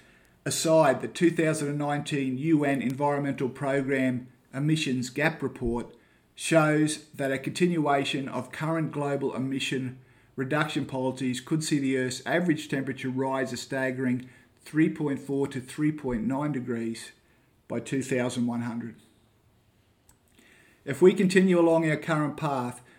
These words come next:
by any measure, we will sail past the Paris Agreement targets in a handful of decades. Some of our most precious ecosystems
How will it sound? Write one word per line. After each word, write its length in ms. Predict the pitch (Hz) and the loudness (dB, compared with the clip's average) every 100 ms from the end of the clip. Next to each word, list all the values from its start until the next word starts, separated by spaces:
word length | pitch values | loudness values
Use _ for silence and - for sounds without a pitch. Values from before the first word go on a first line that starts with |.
| _ | _
by 200 | 147 147 | 2 4
any 160 | 165 175 | 4 4
measure, 500 | 156 156 135 117 127 - - | 4 2 0 -4 -6 -16 -12
we 120 | - 139 | -4 -2
will 140 | 131 | -2
sail 360 | - 151 165 160 | -2 2 4 2
past 380 | 151 127 127 | 0 -4 -4
the 40 | 117 | -6
Paris 380 | - 127 123 123 | -4 -4 -4 -4
Agreement 420 | 117 123 120 107 | -2 0 0 -2
targets 600 | 117 120 123 113 - - _ _ _ _ | -6 -6 -6 -6 -10 -14 _ _ _ _
in 140 | 135 131 | -4 -2
a 60 | |
handful 500 | 113 139 139 117 131 | -2 -4 -4 -4 -4
of 100 | 127 | -4
decades. 640 | 127 117 - 110 110 - - _ _ _ _ _ _ _ _ _ _ | -4 -6 -6 -10 -10 -14 -18 _ _ _ _ _ _ _ _ _ _
Some 240 | - 190 202 | -2 2 4
of 100 | 185 | 4
our 140 | 175 | 4
most 360 | 175 170 165 - | 4 2 0 -2
precious 420 | 175 180 180 160 | 0 0 0 2
ecosystems 1000 | 170 160 147 131 135 127 123 110 120 | 2 2 0 0 -4 -6 -4 -6 -6